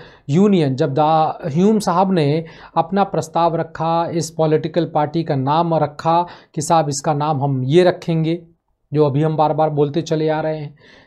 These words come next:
तो सजेशन आपके क्या हो सकते हैं, कोई और नाम? ये कैसा, मतलब सभी लोगों के सामने प्रस्ताव रखा गया। तो दादा भाई नौरोजी,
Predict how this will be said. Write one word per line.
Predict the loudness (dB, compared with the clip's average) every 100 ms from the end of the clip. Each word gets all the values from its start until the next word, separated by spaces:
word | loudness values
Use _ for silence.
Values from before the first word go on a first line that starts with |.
| _
तो | 2 6 8 8 8 6 2 -6 _ _ _ _ _ _ _ _ _ _ _ _ -20
सजेशन | 0 2 4 2 2 -4
आपके | -4 -4
क्या | -4 0
हो | 0
सकते | -2 -10 -8
हैं, | -6 -4
कोई | 0
और | 2 2 0
नाम? | -6 -10 -16 _ _ _ _
ये | 0
कैसा, | 2 0 0 0 -2 -2
मतलब | -4 -4 -6 _
सभी | 0 2
लोगों | 4 2
के | 0
सामने | -2 -2 -4
प्रस्ताव | -4 -6 -2 -2
रखा | -2 -6 -2
गया। | 2 2 0 _ _ _ _ _ _
तो | 6 8 6
दादा | 6 4 6
भाई | 4 4
नौरोजी, | 4 4 4 2 0 -6